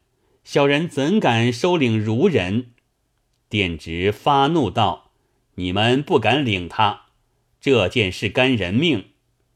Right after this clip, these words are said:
吓倒四个所游，只得领小娘子和莹儿，并卖孤独的僧儿三个同去，借到开封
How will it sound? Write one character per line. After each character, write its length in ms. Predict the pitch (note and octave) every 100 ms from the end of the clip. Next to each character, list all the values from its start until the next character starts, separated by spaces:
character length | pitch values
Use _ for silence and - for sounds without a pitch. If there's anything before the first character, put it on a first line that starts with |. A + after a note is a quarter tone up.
| _ _ _ _ _
吓 460 | - - D3 A#2+ G2
倒 320 | F#2+ F#2 F#2
四 300 | G2 - D3+
个 100 | G#2+
所 320 | F#2+ - F2+
游， 440 | E2+ F2 A2 C#3 _ _ _ _ _ _ -
只 180 | D3+
得 180 | D3 G#3+
领 240 | F#3 F#3 B3
小 300 | - G2+ F#2
娘 320 | F#2 G#2+ G3
子 340 | - F2+ E2
和 200 | E2 B2
莹 440 | D3+ F#2 E2 G2 F#3
儿， 340 | A#2 E2 - _ _ _ _
并 220 | A2 G2+
卖 280 | G#2 C3 F#2
孤 240 | F2+ F#3 G3
独 120 | C3
的 160 | F#2+
僧 380 | E2+ - G3 G#3+
儿 140 | F3+ F#2
三 300 | - A#2 A2+
个 120 | E2
同 400 | - E2 E2+ A#2+
去， 440 | - C#3 G2 - _ _ _ _ _ _
借 200 | - B2+
到 300 | G#2 F#2 F2+
开 460 | F2 - F#3+ G3 G3
封 420 | F#3+ F3 F3